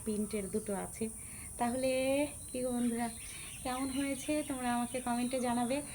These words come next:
আর এগুলো তো পরে আমি ভিডিও তো করব, তাই তো, এগুলো পরে আমি ভিডিও করব, অবশ্যই তোমরা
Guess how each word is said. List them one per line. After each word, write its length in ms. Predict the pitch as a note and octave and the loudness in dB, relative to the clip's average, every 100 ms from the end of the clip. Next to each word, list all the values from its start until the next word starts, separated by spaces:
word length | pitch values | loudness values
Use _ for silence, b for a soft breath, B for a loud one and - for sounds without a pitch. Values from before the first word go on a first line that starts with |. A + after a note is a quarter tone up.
| B - | B 0
আর 80 | A3+ | 2
এগুলো 240 | A#3 B3 C4 | 4 2 2
তো 120 | C#4 B3+ | 0 0
পরে 220 | B3 B3+ C4 | 2 4 4
আমি 160 | C4+ C4 | 2 2
ভিডিও 300 | B3 G#3+ B3+ | 2 0 0
তো 120 | C#4+ | -2
করব, 360 | C#4 B3 A#3+ A3+ A3+ G#3+ - | 0 0 2 2 2 0 0
তাই 160 | G#3+ | 0
তো, 140 | A3+ D#4 B3 G3+ | 0 -2 -2 -2
এগুলো 220 | G3+ A3 - | -2 -4 -2
পরে 240 | A3 A3 A3+ C4 D4 B B - | -2 0 0 -2 -4 B B -2
আমি 140 | A3 | 0
ভিডিও 340 | G3 G3+ A#3 A#3 | 0 0 0 0
করব, 340 | A3+ G#3+ G3+ | 0 0 0
অবশ্যই 560 | A3+ A3 G#3+ A3 B3+ B3+ | 0 0 0 -4 -6 -4
তোমরা 260 | A3+ A3+ | -2 -2